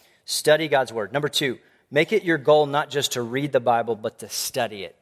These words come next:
to find out what does it mean. Number three, last, uh, helpful tools. Just to mention a few more.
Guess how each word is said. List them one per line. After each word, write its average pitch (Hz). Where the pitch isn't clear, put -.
to 110
find 110
out 95
what 113
does 110
it -
mean. 98
Number 139
three, 139
last, 117
uh, 113
helpful 139
tools. 117
Just -
to 123
mention 120
a 110
few 120
more. 113